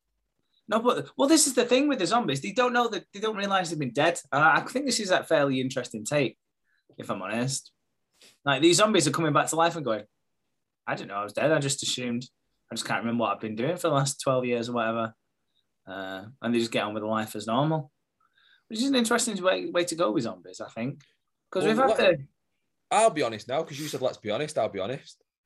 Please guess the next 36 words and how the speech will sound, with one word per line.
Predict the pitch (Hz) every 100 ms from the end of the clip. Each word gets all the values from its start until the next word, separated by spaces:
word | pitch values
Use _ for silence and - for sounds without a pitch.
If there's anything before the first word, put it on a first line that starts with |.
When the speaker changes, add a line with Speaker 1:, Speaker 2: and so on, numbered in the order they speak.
| _
Speaker 2:
You | - 269
fucking | - 226 226 226
bum | 202 202 220
zombies, | 165 98 98 135 139
don't | 175 185
you? | 170 135 - -
Speaker 1:
<laughs> | 131 131 202 - - - 196 170 - - - - 107 98 101 123 120 90 113 113 - - _ - - - - - - - - 170 - - - -
Speaker 2:
So | - 165
you | 185 226
like | 220 214 147
zombies | 147 139 143 135
and | 139
that | 139 113
whole | 135 135 135 127 -
lore | 120 131 135 135 110 113 147 -
of | 120
zombies. | 107 135 123 107 95 131 127
What | 123 156 131
do, | 165 170
do | 143
you | 190 190
think? | 170 180 180 175 - - _ _ _
So | 123 143
you | 139 139 147
liked | 165 185 170
the | 165
idea | 160 156 156 156
of | 147
them, | 147 139
or | 131
they | 123
didn't | 123 123
know | 123
they | 123
were | 117
dead. | - 107 90 110